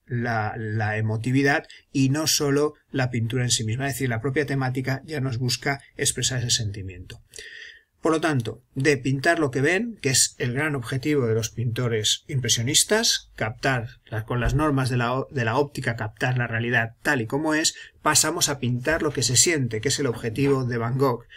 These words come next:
pintar las verdades profundas de la realidad humana, más allá de la realidad óptica y objetiva que captara el ojo. Y esa es la gran diferencia, la gran aportación que hace Van Gogh con las propias técnicas del impresionismo,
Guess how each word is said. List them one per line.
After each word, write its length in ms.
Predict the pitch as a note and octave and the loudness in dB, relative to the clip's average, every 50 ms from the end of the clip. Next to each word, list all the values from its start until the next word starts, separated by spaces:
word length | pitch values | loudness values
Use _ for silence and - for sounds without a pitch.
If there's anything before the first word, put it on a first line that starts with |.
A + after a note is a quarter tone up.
| - - - _ | -20 -20 -12 _
pintar 360 | - C3+ B2+ C3 B2+ D3 D#3 D#3+ | 2 4 4 6 6 4 4 4
las 140 | D#3+ C#3+ | 2 2
verdades 340 | C#3 B2+ C3 D3+ D#3 D3+ - | 2 2 2 2 2 0 -2
profundas 600 | - - C3+ B2 - - E3 E3+ F3 F3 E3 C#3+ | -4 -4 -4 -4 -2 -2 -4 -2 -2 -2 -2 0
de 60 | D3 | 0
la 120 | C3 B2 B2 | 0 0 0
realidad 300 | C3 B2+ B2+ C#3 D3+ D3+ D3+ | 0 0 0 0 0 -2 -2
humana, 360 | D3+ D#3+ E3+ D#3+ C3+ A#2 A#2+ - - - - | -2 0 0 0 0 -2 -2 -6 -14 -12 -6
más 420 | - C#3+ D#3 D#3+ F#3 G3 F#3+ - F#3 | -4 -2 0 2 4 4 4 4 2
allá 360 | E3+ D3+ D#3 D#3+ G3 A#3+ - | 2 2 2 2 2 0 -4
de 140 | - C3+ C3 | -4 -2 -2
la 120 | B2+ A#2+ | 0 -2
realidad 420 | B2 C3 A#2 A#2 B2 C3+ D3+ - - - | -2 -4 -4 -4 -4 -4 -4 -6 -8 -8
óptica 500 | - D#3 C3+ B2+ - - - - D#3+ - - - | -8 -6 -6 -6 -8 -8 -6 -4 -4 -4 -4 -4
y 80 | D3 A#2+ | -6 -6
objetiva 560 | A#2+ - - A#2 A2 A2+ C#3 C3+ C#3 C#3 C3+ | -6 -4 -6 -4 -2 0 0 0 0 -2 -4
que 100 | - - | -8 -8
captara 540 | - G#2 G2+ - - B2+ A#2 A#2+ A#2+ B2 - - - _ | -8 -8 -8 -6 -4 -2 -2 -2 -2 -4 -8 -14 -14 _
el 160 | C3 B2 A2+ | -2 -2 0
ojo. 260 | G#2 G2+ - - - A2+ | 0 -2 -4 -8 -6 -4
Y 60 | C#3 | -4
esa 140 | C#3+ C#3+ D3 | -2 -2 0
es 60 | C#3+ | 0
la 60 | C#3+ | 0
gran 220 | C#3 C#3+ C#3+ C#3 C#3 | 2 2 2 2 2
diferencia, 600 | C3 A2+ - A#2 A#2 C#3 D3 C3+ - E3 D#3+ D#3+ - - - - - | 0 0 0 0 0 0 0 0 0 0 0 0 -2 -8 -16 -6 -2
la 280 | C#3 B2 B2 B2 B2 | 0 2 2 2 2
gran 220 | B2+ C#3+ E3 E3 D3 | 2 2 2 2 0
aportación 720 | B2+ C3 D#3 C#3+ - D#3+ C#3+ - - D3 D3 D3+ D#3+ - _ _ _ _ | 0 0 0 -2 0 -2 -2 -2 0 2 2 0 0 -4 _ _ _ _
que 80 | - C#3+ | 0 0
hace 160 | - - C3+ | 0 0 0
Van 180 | B2+ A#2+ A2 G#2 | -2 0 0 -2
Gogh 180 | G2+ G2+ - - | -2 -4 -6 -2
con 180 | - C#3+ C3+ C#3 | 0 0 2 2
las 240 | C3 A2+ - - - | 2 0 0 -2 0
propias 460 | - - G3 G3 G3 F3+ D3 - - | 2 2 2 4 2 2 2 0 0
técnicas 420 | C#3+ B2 A#2 A#2+ A#2+ A2 B2+ B2 | 0 -2 -2 -2 -2 -2 -2 -2
del 140 | C3 A#2 A#2+ | 0 0 0
impresionismo, 760 | A#2+ B2 - C#3 C3+ - F#3 G3+ G#3+ G#3 G#3 G3+ G#3+ A3 | 0 0 0 0 0 2 2 2 2 4 4 4 2 2